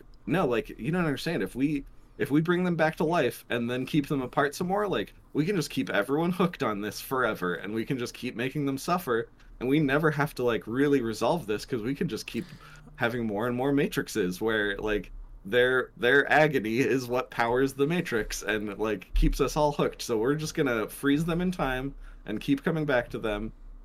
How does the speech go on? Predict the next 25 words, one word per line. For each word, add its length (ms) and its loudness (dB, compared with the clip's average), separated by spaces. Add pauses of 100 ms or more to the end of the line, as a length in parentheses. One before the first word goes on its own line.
And, 200 -4
like, 360 -4 (480)
oh, 280 4
like, 320 -2 (720)
I 100 4
don't 120 6
know. 80 6
It 140 4
just, 260 -2
it 160 6
feels 480 2
like 360 0 (120)
so 340 0
many 540 -4
studio 440 -2
movies 720 -4
and, 320 -4
like, 320 -4
how 260 -4
reboot 460 -4
culture 340 -2
works. 280 0
Like, 180 0 (560)
I, 160 6 (220)
we, 180 2